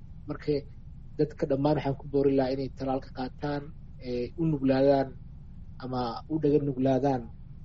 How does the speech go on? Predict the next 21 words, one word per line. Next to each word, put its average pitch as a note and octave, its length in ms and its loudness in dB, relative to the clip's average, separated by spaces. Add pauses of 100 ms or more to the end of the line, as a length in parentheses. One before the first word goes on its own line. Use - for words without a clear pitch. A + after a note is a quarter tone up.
fariimaha C3+ 460 2
caafimaadka C3 600 -2
dadka - 340 -6 (460)
bulshada C3+ 420 -2
indhaha C3+ 300 0
u B2+ 120 2
ah C3+ 120 4
inay B2+ 160 -4
ka - 160 -14
qaataan, D3 460 0 (560)
inaysan C#3+ 360 0
ka D#3 120 -4
qaadan C3 440 2
dadka - 340 -4
aan B2 300 -4
aqoonta C#3 500 2
ama, B2 160 -4 (140)
ama B2 280 -2 (120)
aan C3 160 -2
u C#3 160 -2
lahayn, C#3 440 0